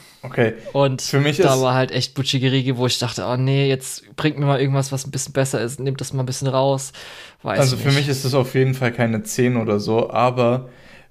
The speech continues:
Speaker 1: wenn Arachin sich ein bisschen fängt, wenn der sich ein klein wenig zusammenreißt,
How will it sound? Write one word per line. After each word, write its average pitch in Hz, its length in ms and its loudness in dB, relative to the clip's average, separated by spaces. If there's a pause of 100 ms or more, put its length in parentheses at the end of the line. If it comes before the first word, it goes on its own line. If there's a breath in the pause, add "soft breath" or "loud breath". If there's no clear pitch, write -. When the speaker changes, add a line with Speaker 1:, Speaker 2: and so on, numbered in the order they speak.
Speaker 1:
wenn 117 600 0
Arachin 131 760 0
sich 143 240 -2
ein - 320 -2
bisschen 185 480 2
fängt, 123 340 0
wenn 143 120 -2
der 165 100 -2
sich 170 240 -8
ein - 160 -12
klein 226 580 -2
wenig 220 340 0
zusammenreißt, 160 960 -2